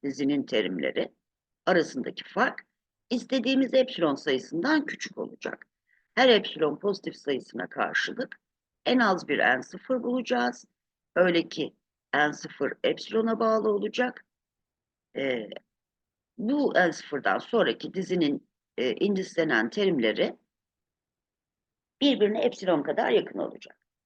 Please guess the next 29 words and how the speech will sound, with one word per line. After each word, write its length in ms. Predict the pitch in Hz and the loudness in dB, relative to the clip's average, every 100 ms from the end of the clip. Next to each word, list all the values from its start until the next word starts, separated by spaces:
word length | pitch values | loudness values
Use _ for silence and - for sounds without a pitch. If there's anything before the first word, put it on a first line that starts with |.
| _ _ 254 | _ _ 2
Bu 260 | 330 - | 4 4
koşu 340 | - 294 269 208 | 0 -2 -2 -8
dizisinin, 560 | 196 _ 220 285 285 - | -14 _ -6 -4 -4 -8
e, 400 | 131 - 87 55 50 _ _ _ _ _ _ _ _ | -6 -2 -2 -2 -8 _ _ _ _ _ _ _ _
belli 300 | 226 226 262 | 4 6 2
bir 220 | 208 - - | 2 2 0
yerden 520 | - 151 139 139 120 113 | -2 4 4 4 2 0
sonra, 600 | - 131 101 190 269 - _ _ _ - | -6 -6 -4 -4 -6 -10 _ _ _ -4
e, 240 | 135 127 | 0 0
terimlerinin 680 | 127 254 226 226 202 226 240 | 4 4 4 2 0 -2 -2
birbirine 400 | 226 214 220 240 | -4 -2 -4 -4
çok 240 | 240 240 | -4 -2
yakın 200 | 220 214 | -4 -4
sayılar 380 | 202 214 202 190 | -4 0 2 6
olduğunu 480 | 151 107 - 69 67 - _ _ _ _ - | 6 4 0 -10 -12 -14 _ _ _ _ -4
söylüyor. 360 | 113 - - - _ _ _ _ _ _ _ | -2 -2 -8 -10 _ _ _ _ _ _ _
Doğaldır 520 | 220 269 294 302 302 254 | 4 6 6 4 -2 -6
ki 140 | - | -4
birbirine 340 | 208 214 220 | -2 0 -2
çok 280 | 208 254 - | -2 -4 -4
yakın 260 | 170 151 175 | -8 -6 -8
bu 60 | |
sayılar, 580 | - 160 113 120 226 - _ _ _ _ _ | -4 0 0 2 -2 -4 _ _ _ _ _
e, 320 | 123 120 113 82 - - - - | 0 2 2 0 -6 -10 -16 -8
dizinin 360 | 156 190 196 202 | -6 -4 -2 -2
terimleri 480 | 202 180 170 160 160 | 0 0 2 0 0
birbirine 340 | 180 170 170 | -4 -2 -4
çok 220 | 170 202 | -4 -2
yakınsa 540 | 131 120 113 - 262 | -2 -4 -8 -6 -6